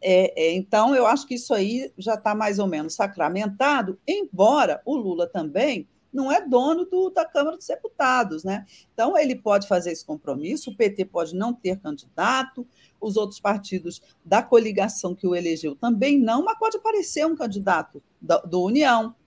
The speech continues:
um candidato do M D B, e disputar com o Lira. O, o Lula fez compromisso de não apoiar esse candidato, ok, mas ele não é também dono de todos os votos de sua base. Sua ba-, e-, esses partidos, inclusive,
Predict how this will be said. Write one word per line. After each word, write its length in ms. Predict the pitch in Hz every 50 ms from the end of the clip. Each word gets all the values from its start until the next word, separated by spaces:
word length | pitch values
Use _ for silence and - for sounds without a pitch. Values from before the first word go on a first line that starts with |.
| _ -
um 100 | 220 190
candidato 540 | 220 233 190 190 - 185 165 160 160 -
do 180 | 185 180 208 175
M 200 | 160 165 175 190
D 180 | 185 269 285 277
B, 380 | 208 190 214 233 285 - - - _ _ -
e 80 | 480
disputar 460 | - - - 440 415 - 330 330 330 -
com 80 | 453
o 100 | 466 415
Lira. 340 | 339 285 269 233 156 151 - _ _ _ _ _
O, 340 | - 214 208 196 - 214 220
o 20 |
Lula 260 | 220 220 262 285 277
fez 220 | 277 269 220 202 -
compromisso 640 | 220 196 196 196 165 151 160 196 294 311 - 262
de 120 | 220 233
não 140 | 226 233 240
apoiar 500 | 269 294 - 392 359 - 247 247 240 254 262
esse 160 | 320 - -
candidato, 800 | _ 370 359 370 392 403 269 247 240 214 180 - - _ - - _ _ _
ok, 560 | - 190 190 - - 330 247 220 175 151 - - - _ _
mas 260 | - 214 214 202 190
ele 300 | 175 185 196 214 262 330
não 180 | 359 370 359 247
é 220 | 202 202 214 240
também 580 | - _ 294 247 202 170 147 147 156 175 254 277
dono 460 | 226 196 175 170 165 170 190 226 277
de 120 | 254 311 311
todos 360 | - - 208 208 208 240 262
os 180 | 330 311 247
votos 380 | 208 190 196 190 208 214 - -
de 100 | 320 311
sua 260 | - - 381 415 392
base. 460 | 262 220 196 180 151 143 196 - - _ _ _ _ _ _ _ _ _ _
Sua 320 | - - 339 359 294 220
ba-, 240 | 185 - 202 196 202
e-, 140 | 208 233 226
esses 300 | - 226 254 - - -
partidos, 420 | - 240 208 196 202 - 151 151 196
inclusive, 720 | 214 - 269 254 202 156 151 208 277 370 403 - 190 -